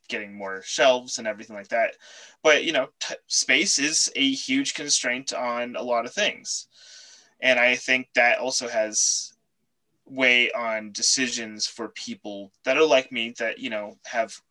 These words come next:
different collections that take up different sizes of room and space and a limited amount of space to put things. So, you know, there's a lot of factors that went into me jumping out of a game,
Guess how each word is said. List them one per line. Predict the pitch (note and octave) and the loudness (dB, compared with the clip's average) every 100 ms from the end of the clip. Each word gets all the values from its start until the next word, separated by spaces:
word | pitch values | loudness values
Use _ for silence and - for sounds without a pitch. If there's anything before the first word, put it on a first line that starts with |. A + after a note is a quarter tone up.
| _ - | _ -2
different | C#3+ C#3 B2+ | -2 -2 -8
collections | C3+ A#2+ - A#2+ A#2 | -4 -2 -4 -10 -12
that | A2+ - | -14 -12
take | A#2 G#2+ | -12 -12
up | - | -10
different | A#2 A#2 G#2+ | -10 -8 -6
sizes | A2+ G#2+ G#2+ | -4 -6 -8
of | G#2 A2 | -10 -10
room | A2+ G#2+ G#2+ G#2+ - - _ | -8 -8 -12 -18 -20 -20 _
and | G2+ | -6
space | G2+ - C3 A#2+ A2+ - - - - - _ _ - | -4 0 2 2 0 -2 -2 -4 -8 -20 _ _ -4
and | A#2 A#2 A2+ | 0 0 -2
a | - | -6
limited | B2 C#3+ C#3 C3 | -4 -2 0 -2
amount | B2 A2+ | 0 -2
of | A2+ | -2
space | - B2+ A#2 - | -2 0 0 0
to | - | -4
put | - A#2+ - | -8 -10 -8
things. | A#2 G#2+ G2+ - - - _ _ _ _ _ _ _ _ _ _ - _ | -10 -10 -8 -6 -6 -12 _ _ _ _ _ _ _ _ _ _ -20 _
So, | - - C#3 B2 A#2+ A2 - - - - _ D#3+ | -6 0 2 2 2 -2 -10 -20 -20 -20 _ 0
you | |
know, | E3 | 2
there's | G#3 G#3 | 2 2
a | |
lot | G3 F3 E3 | 4 6 6
of | - | 6
factors | D3 C#3 D3 C3+ | 4 4 0 0
that | B2 - | -2 -2
went | C3 B2+ | 2 4
into | C3+ C3+ - B2+ A2+ G#2+ G#2 _ - | 4 2 0 0 -2 -6 -10 _ -14
me | C3 C3+ C3+ B2+ A2+ | -2 2 2 2 0
jumping | C3+ B2+ B2+ A#2 A2+ A#2 | 2 2 2 -4 -4 0
out | A2+ A2+ | 0 0
of | G2+ | -4
a | G2+ | -10
game, | G#2 G2 F2+ - | -10 -8 -10 -14